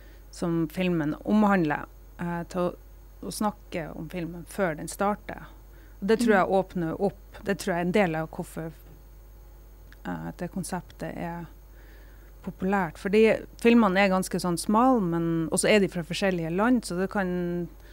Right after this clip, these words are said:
Speaker 1: hjelpe å snakke litt om, eh,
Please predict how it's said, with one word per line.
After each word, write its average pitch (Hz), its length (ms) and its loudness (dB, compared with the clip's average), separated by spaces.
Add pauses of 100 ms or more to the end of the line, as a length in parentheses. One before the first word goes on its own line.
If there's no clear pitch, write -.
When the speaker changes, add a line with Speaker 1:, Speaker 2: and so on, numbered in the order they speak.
(440)
Speaker 1:
hjelpe 196 400 0
å 165 40 -4
snakke 185 420 -2
litt 160 280 -6
om, 156 420 -6 (1080)
eh, - 320 -8